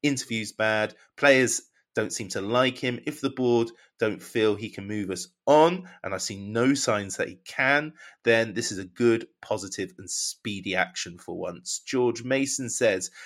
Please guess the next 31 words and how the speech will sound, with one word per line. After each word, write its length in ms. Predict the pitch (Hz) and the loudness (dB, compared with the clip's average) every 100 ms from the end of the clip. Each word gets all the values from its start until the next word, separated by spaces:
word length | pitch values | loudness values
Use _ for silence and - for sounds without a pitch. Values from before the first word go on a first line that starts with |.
| - | -14
"Extremely 1080 | - - - - 147 165 170 170 151 143 120 | -8 -4 -2 -2 0 0 0 -2 -2 -2 -4
disappointed 680 | 131 123 - 120 110 107 - | -6 -8 -6 -6 -4 -8 -8
in 140 | 107 98 | -14 -6
Clem 260 | 120 104 | -2 -2
Morfuni 420 | 101 95 98 95 95 | -4 -8 -8 -8 -10
for 120 | 98 | -12
not 300 | 101 135 - | -6 -6 -2
recognising 640 | 117 - - 101 98 98 92 | -4 -4 -8 -6 -6 -8 -10
the 80 | |
real 360 | 90 107 151 156 | -6 0 0 0
problem 500 | 156 - 113 113 110 - | -2 -2 -2 -2 -6 -2
at 160 | 123 - | -2 -2
this 140 | 131 - | -8 -4
football 340 | 175 175 170 | -4 -2 -4
club. 280 | - 107 - - - _ | 0 -2 -2 -14 -20 _
No 180 | - 127 | 0 2
manager 400 | 151 143 139 131 | 4 4 2 0
slash 380 | 120 - 120 - | -2 0 0 0
head 180 | 107 - | -2 -2
coach 400 | - 110 104 - - - - | -2 -2 -2 -10 -18 -20 -6
will 260 | 107 98 - | -4 -4 4
ever 240 | 151 160 | 4 4
succeed 580 | 170 - - 113 101 104 - | 0 -4 -4 -2 -2 -2 -4
under 260 | 123 139 147 | -2 -2 -2
the 100 | 151 | -4
model 400 | 113 95 98 92 | -4 -4 -6 -8
we 200 | 107 - | -12 -14
currently 680 | - - 104 104 90 95 92 | -10 -6 -6 -8 -8 -8 -8
adopt." 760 | 92 90 _ - 101 - - - - - - _ | -8 -10 _ -4 -2 -4 -10 -12 -12 -20 -20 _
The 120 | 110 | 0
Voice 520 | 92 131 165 156 - | 2 4 4 4 -2